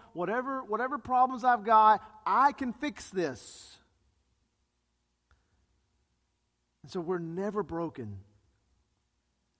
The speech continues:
We never come to Christ poor in spirit. We never ask Jesus for deliverance from sin. We just come to him because we want our best life now. And yet a true person who is saved, a true saved person,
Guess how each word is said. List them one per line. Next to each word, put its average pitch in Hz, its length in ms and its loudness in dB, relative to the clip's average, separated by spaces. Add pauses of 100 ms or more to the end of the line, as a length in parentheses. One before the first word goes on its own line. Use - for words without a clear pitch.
(160)
We 165 80 -8
never 220 240 0
come 214 200 -6
to 196 80 -6
Christ 190 480 -2
poor 202 260 0
in 180 80 -8
spirit. 180 400 0 (180)
We 190 120 -4
never 233 400 0
ask 214 340 -2
Jesus 190 300 -8
for 196 140 -12
deliverance 175 440 -6
from 170 160 -12
sin. 165 320 -8 (380)
We 175 160 -6
just 208 240 -10
come 214 260 -8
to 190 80 -4
him 190 200 -4
because 175 220 -8
we 170 100 -6
want 170 180 -8
our 165 80 -4
best 160 280 -6
life 147 300 -4
now. 120 480 -10 (1800)
And 151 100 -12
yet 165 120 -6
a 139 40 -14
true 226 240 -8
person 135 500 -12
who 143 140 -14
is 127 100 -12
saved, 120 460 -12
a 123 60 -16
true 202 280 -8
saved 175 380 -10
person, 135 500 -12